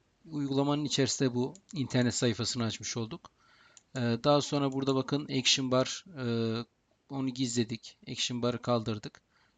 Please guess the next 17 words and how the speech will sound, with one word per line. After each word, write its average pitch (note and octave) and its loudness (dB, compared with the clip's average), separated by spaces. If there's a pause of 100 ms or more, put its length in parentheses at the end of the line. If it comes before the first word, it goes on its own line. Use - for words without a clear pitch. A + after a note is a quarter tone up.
Burada C3+ 0
ama A#2 0
action B2+ -2
bar C#3 -2
var. A#2+ -2 (560)
Böyle C#3 4
bir B2+ -2
tasarım C3 0
yaptık A#2 -2
arkadaşlar. A#2 -4 (440)
E, A#2 -2
tasarımı C3+ 0
da, C#3+ 2 (1080)
e, A#2 -2
neye C#3+ 6
göre B2+ 4
yapıyoruz? A2+ -4